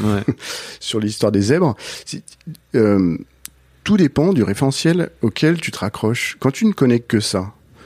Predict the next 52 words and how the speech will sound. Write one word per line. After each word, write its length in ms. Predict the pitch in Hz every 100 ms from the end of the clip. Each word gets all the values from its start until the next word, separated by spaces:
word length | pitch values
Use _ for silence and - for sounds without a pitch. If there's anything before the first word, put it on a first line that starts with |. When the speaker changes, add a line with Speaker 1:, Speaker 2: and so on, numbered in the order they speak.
| - - -
Speaker 2:
bah, 60 | -
tu 140 | -
dis, 140 | 98
bah, 160 | 120 92
je 100 | -
peux 160 | - 92
juger 360 | 87 87 107
qu'avec 320 | - 87 -
ma 120 | 80 165
petite 260 | - -
lorgnette, 300 | 80 85 151 -
Speaker 1:
Bien 100 | 98
Speaker 2:
puisque 180 | 90 120
Speaker 1:
sûr. 120 | 95
Speaker 2:
j'ai, 60 | 98
j'ai 140 | -
que 120 | - 101
ce, 380 | - 101 98
que 160 | 87 -
ce 140 | 87
prisme-là, 480 | 95 95 - 101 135
quoi. 200 | 156 - - - - - - - _ _ -
Parce 100 | 107
qu'au 80 | -
final, 400 | 117 160 160 185 -
euh, 1120 | 110 101 95 87 156 76 - - - 76 78 - _ -
pour 80 | 113
le 60 | 104
coup, 120 | 165 165 113
on 160 | 110
avait 140 | 98 92
été 120 | -
plutôt 240 | - -
bien 160 | 139 127
accompagnés. 400 | 117 - 104 127
On 80 | 139
nous 160 | 104
avait 100 | 92
dit, 140 | 87 123
mais 80 | 104
vous 140 | 85
verrez, 340 | 90 87 117
euh, 160 | 110 87
le 160 | 80 90
deuxième, 400 | 98 90 135 117
euh, 400 | 87 80 76 76 71 - 98
il 80 |
va 80 | 90
faire 160 | - 107
sa 160 | -
vie. 320 | 110 90 113 143 _ _ _ - - - - - _ -
Euh, 420 | 101 95 92 82